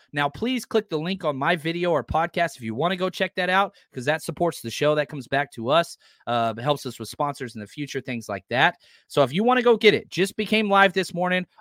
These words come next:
All sizes are available. Yes, they will be available in the team stores and things like that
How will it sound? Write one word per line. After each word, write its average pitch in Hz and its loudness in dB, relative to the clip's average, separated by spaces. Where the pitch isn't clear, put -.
All 208 4
sizes 202 0
are 175 2
available. 190 2
Yes, 151 0
they 185 2
will 175 2
be 165 0
available 170 0
in 151 -6
the 117 -6
team 185 -8
stores 185 0
and 120 -8
things 165 -4
like 147 -4
that 139 0